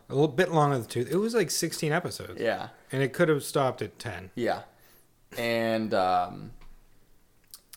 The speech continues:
Speaker 2: I, I just, some, like, I love, now this is,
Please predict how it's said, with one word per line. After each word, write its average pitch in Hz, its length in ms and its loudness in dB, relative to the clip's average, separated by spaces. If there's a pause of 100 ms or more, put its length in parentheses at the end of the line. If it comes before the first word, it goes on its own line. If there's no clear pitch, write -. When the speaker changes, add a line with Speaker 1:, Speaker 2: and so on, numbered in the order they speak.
(120)
Speaker 2:
I, - 320 -6
I 131 160 0
just, 135 440 -4
some, 151 340 -2
like, - 160 -2
I 123 80 6
love, 131 600 2 (320)
now 120 140 2
this 170 300 6
is, 101 680 -4